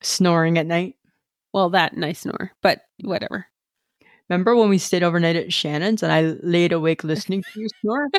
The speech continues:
Speaker 2: <laughs>
Speaker 1: Here's the thing, friends of the podcast.
Speaker 2: Through, through.
Speaker 1: A, a, through a wall.
Speaker 2: Through.
Speaker 1: Right? Through a wall. And here's, here, here's the, here's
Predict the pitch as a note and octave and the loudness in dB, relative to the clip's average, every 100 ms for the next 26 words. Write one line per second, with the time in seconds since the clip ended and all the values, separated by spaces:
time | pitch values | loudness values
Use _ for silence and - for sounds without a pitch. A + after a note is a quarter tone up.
0 | - - A4+ D4 D#4+ D#4+ - - - - | -6 -2 -2 2 2 2 2 2 2 2
1 | - D#3+ F#3 E3 E3 E3+ D#3+ - E3+ D#3+ | 2 2 4 2 2 4 2 2 2 4
2 | F#3 - - F#4+ F#4+ F#4+ F4+ A4+ - E4+ | 2 -6 -4 2 4 4 2 -2 -8 -4
3 | F4+ G4 F#4 F4+ A4 _ _ _ _ _ | 0 0 0 -2 -4 _ _ _ _ _
4 | _ _ G3 F#3+ - F#3+ - B3+ B3 - | _ _ -2 0 0 -4 -4 -2 0 2
5 | G3 F#3+ F3 F3 - _ - D5+ D5 D5+ | 2 4 4 2 -4 _ -10 -4 0 0
6 | - _ _ _ _ _ _ _ _ - | -2 _ _ _ _ _ _ _ _ -4
7 | E3 G3+ A3 - - - - G3+ G3 F#3 | -2 0 -2 -8 -16 -14 -4 0 2 4
8 | F3+ F#3+ G3 - - - - - - - | 4 4 2 0 -16 -20 -18 -20 -6 2
9 | A3 B3+ E4 C4+ - - G3 C4 D#4+ - | 4 4 2 0 -6 -4 0 2 0 -4
10 | - A#3+ D4+ C#4 C4+ A3 D#4+ | -2 0 0 -2 0 2 2